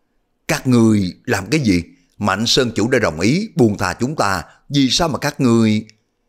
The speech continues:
"Sơn chủ nói không có giết các ngươi, nhưng mà không có nói là không đánh các ngươi. Sơn chủ vừa nói buông tha các ngươi,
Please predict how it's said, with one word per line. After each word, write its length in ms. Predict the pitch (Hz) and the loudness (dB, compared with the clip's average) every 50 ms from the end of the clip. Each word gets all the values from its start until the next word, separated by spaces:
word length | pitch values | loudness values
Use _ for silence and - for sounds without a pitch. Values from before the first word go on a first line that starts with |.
| _ _ _ _ _ | _ _ _ _ _
"Sơn 320 | - - - 127 117 95 78 - | -6 -2 0 0 0 0 -2 -2
chủ 180 | 90 85 98 | -2 0 0
nói 320 | 120 123 123 131 147 165 156 - | 0 0 0 0 0 -2 -4 -4
không 160 | - 113 90 | -6 -4 -2
có 60 | 98 | 0
giết 240 | 107 120 139 143 - | 0 0 -2 -2 -2
các 220 | 151 - - - | -4 -4 -4 -2
ngươi, 440 | 110 101 104 107 107 104 92 73 - - _ _ - | -2 0 2 4 4 4 2 0 -4 -10 _ _ -4
nhưng 160 | 160 180 165 | -2 -2 -2
mà 80 | 120 - | -2 -2
không 200 | - 104 95 80 | -4 -6 -2 -2
có 80 | 113 | 0
nói 220 | 117 127 139 175 180 | 0 0 0 0 0
là 160 | 117 73 - - | -2 -4 -6 -4
không 220 | - 101 95 92 | -6 -4 -4 -2
đánh 200 | 95 92 123 151 147 | -2 -4 -4 -4 -4
các 180 | - 131 - - | -6 -6 -4 -2
ngươi. 260 | 98 95 95 90 78 - _ _ _ _ _ _ _ _ | 0 0 2 0 0 -4 _ _ _ _ _ _ _ _
Sơn 320 | - - - 180 175 170 131 | -6 0 0 2 2 0 0
chủ 220 | 110 95 104 135 156 123 | 2 2 2 2 2 2
vừa 140 | 104 85 | 0 0
nói 300 | 78 95 104 117 143 165 160 - - | 0 0 0 0 0 -2 -4 -4 0
buông 260 | 139 117 113 95 82 | 2 2 2 2 -2
tha 220 | 90 95 95 87 - - | -4 -4 -4 -4 -4 -6
các 180 | 113 117 - | -6 -6 -2
ngươi, 300 | 110 104 95 92 87 78 | -2 0 0 0 0 -2